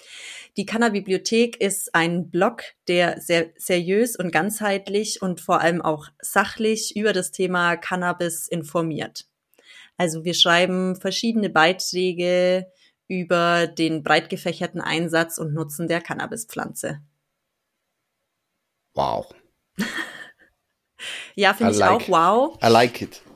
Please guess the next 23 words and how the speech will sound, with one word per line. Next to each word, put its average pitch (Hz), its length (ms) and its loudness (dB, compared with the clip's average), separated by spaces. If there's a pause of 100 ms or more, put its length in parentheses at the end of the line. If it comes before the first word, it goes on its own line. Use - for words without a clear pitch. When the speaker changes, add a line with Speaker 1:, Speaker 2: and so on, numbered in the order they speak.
(560)
Speaker 1:
Yes, 196 480 0
I 190 40 6
like 196 280 4
it - 240 -4
too. 240 400 2 (120)
Ähm, 190 680 0
also 196 220 2
erstens 247 440 2
mal, 202 420 2
ich 196 120 -6
mag's 196 400 -2
so 202 380 0
gerne, 196 640 2
weil 165 540 2
die 180 100 -6
Cannabispflanze 185 1040 -4
einfach 175 300 -6
so - 160 -6
einen 175 420 -4
unfassbar 226 1300 0
großen 190 580 -2
Nutzen 180 520 -2
hat 208 340 0